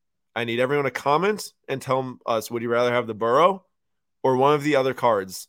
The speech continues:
on the right of the screen?" If you would rather have one of the other cards, let us know which card you'd rather have other than the Burrow.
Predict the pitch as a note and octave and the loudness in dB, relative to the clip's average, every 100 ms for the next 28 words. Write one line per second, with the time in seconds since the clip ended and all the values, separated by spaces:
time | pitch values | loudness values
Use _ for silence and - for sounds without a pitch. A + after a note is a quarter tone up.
0 | - A2+ A2 A2+ G#2+ G2+ G2+ - G2 F#2+ | -10 -8 -4 -2 -2 -4 -8 -10 -10 -10
1 | G#2 B2+ C3 A#2+ C#3+ F#3+ G3 E3+ D3+ E3 | -6 -2 -2 2 4 6 6 4 2 2
2 | C#3+ C#3+ C#3 C3+ - B2 A#2+ A#2+ B2+ - | 2 0 0 0 0 0 0 -2 -2 -2
3 | A#2 A2+ E3 - D3+ C#3+ C3 C3 B2 A#2+ | -4 0 -2 0 0 0 2 2 2 4
4 | A#2+ - D#3+ F#3 C3+ G2+ F#2+ F#2+ G2+ | 2 2 0 0 -2 -8 -8 -4 -4